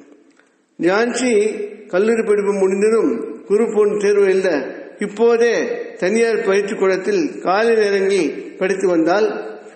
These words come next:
விடுமுறை நாட்களில் இசை பயிற்சி உண்டு. ஜான்சி காலை விரைவில் இதற்காக செல்வதால், அவளுக்கு வேண்டிய காலை மதிய உணவு ஜெயராம் மூலம் அனுப்ப ஏற்பாடு செய்யப்பட்டிருந்தது.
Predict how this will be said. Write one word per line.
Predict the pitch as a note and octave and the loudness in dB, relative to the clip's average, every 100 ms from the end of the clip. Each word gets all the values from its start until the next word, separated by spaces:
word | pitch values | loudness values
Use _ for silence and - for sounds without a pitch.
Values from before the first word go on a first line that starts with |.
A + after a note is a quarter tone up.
| - | -8
விடுமுறை | G3 G3+ A#3+ A#3+ | -4 0 2 2
நாட்களில் | A3+ G#3 - A3 G#3 C#3+ B2+ | 2 0 0 0 2 0 -2
இசை | D#3+ A3 | -2 -2
பயிற்சி | G#3 G3 F#3+ F#3+ | 0 0 0 2
உண்டு. | F3 E3+ D3+ C#3 - - - - - - | 2 2 -2 -4 -12 -18 -20 -20 -20 -8
ஜான்சி | E3 F#3 A3 A#3 A3+ A3 D#3+ | -2 0 0 0 -2 -2 0
காலை | F3 G3 G#3+ G3+ | 0 2 2 2
விரைவில் | F3 F3+ G#3 G#3+ F#3+ C#3+ - | 2 2 2 2 0 -2 -6
இதற்காக | - F#3 F#3+ G3+ G3+ | -2 -2 0 0 0
செல்வதால், | F#3+ F#3 G3+ G#3 D3+ - | 0 2 2 2 -2 -2
அவளுக்கு | E3+ F#3+ F#3 F#3 | -2 0 0 2
வேண்டிய | F3+ G#3 G#3 F#3 | 2 2 0 0
காலை | E3+ F#3 G#3 G#3 | 0 2 2 2
மதிய | F3+ E3+ G3 | 2 2 2
உணவு | F#3 F3+ F#3 E3+ | 2 2 2 2
ஜெயராம் | D#3+ F3 G3 G3 | 2 2 2 0
மூலம் | F#3 F#3 E3+ | 2 2 2
அனுப்ப | - E3+ E3+ F#3+ C3 - - - - - | 0 -2 0 -2 -2 -6 -14 -18 -14 -2
ஏற்பாடு | G#3 G3+ G3 F#3+ F3 C#3+ - - - - - - | -2 0 0 2 0 -2 -6 -12 -16 -20 -18 -2
செய்யப்பட்டிருந்தது. | G3+ G3 E3+ E3 D#3 D3+ F#3 A3+ - D3+ | 0 0 -2 -2 0 2 2 2 0 -4